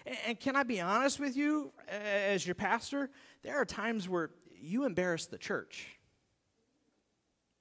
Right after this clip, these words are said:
Because you're associated with us. You're wearing your big Anchored Hope t-shirt, <laughs> and it says it on your Facebook page. And, uh, t-,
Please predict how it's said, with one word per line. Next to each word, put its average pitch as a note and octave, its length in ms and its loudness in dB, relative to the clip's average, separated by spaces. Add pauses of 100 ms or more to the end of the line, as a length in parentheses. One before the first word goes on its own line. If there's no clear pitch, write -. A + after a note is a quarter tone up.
Because G3+ 580 2 (160)
you're G3+ 380 6
associated F3 600 2
with B2+ 120 0
us. A#3 500 2 (600)
You're F#3 220 -6 (100)
wearing G3+ 320 0
your E3+ 100 0
big G#3 240 6
Anchored G#3 280 -4
Hope G#3+ 200 4
t-shirt, G3+ 480 -2 (400)
<laughs> - 360 -20
and D#3 220 -2
it D#3 60 -6
says G#3+ 240 0
it G#3+ 80 0
on A3 100 2
your G#3 120 -2
Facebook A#3 420 2
page. C#3+ 320 0
And, D#3+ 120 -2 (400)
uh, - 40 -8 (360)
t-, A#3+ 80 -8